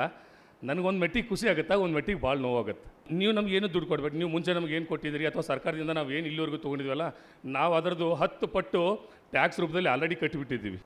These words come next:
ನಾವು ಜಿ ಎಸ್ ಟಿನೂ ಕಟ್ಟಿದ್ವಿ, ಇನ್ಕಮ್ ಟ್ಯಾಕ್ಸ್‌ನೂ ಕಟ್ಟಿದ್ದೀವಿ. ನಾವು, ನಾವು ಯಾವುದು ನಿಮಗೆ ಆರ್ಥಿಕ ಸಹಾಯನ ಕೇಳ್ತಾ ಇಲ್ಲ,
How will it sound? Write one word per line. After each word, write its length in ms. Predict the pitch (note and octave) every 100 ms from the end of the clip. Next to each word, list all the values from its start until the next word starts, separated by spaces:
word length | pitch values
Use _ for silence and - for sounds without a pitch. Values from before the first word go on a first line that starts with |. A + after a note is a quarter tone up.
| -
ನಾವು 180 | A2+ A2+
ಜಿ 160 | A2+
ಎಸ್ 140 | D3 E3+
ಟಿನೂ 180 | F3
ಕಟ್ಟಿದ್ವಿ, 440 | E3 D#3+ E3+ E3+ G3
ಇನ್ಕಮ್ 300 | D3+ D#3 F3
ಟ್ಯಾಕ್ಸ್‌ನೂ 340 | D3+ D3+ F#3+
ಕಟ್ಟಿದ್ದೀವಿ. 520 | G#3 D#3+ C3+ A2 F#2+ F2+ - -
ನಾವು, 200 | D3+ G#3+
ನಾವು 420 | F3+ G#3+ B3+ F3
ಯಾವುದು 360 | C3+ C#3 A3 B3
ನಿಮಗೆ 240 | A#3 G#3
ಆರ್ಥಿಕ 540 | A3+ B2+ B2+ F3+ A3+ G#3+
ಸಹಾಯನ 340 | G#3+ G#3 G3+
ಕೇಳ್ತಾ 320 | G#3 F#3 F3
ಇಲ್ಲ, 140 | D#3+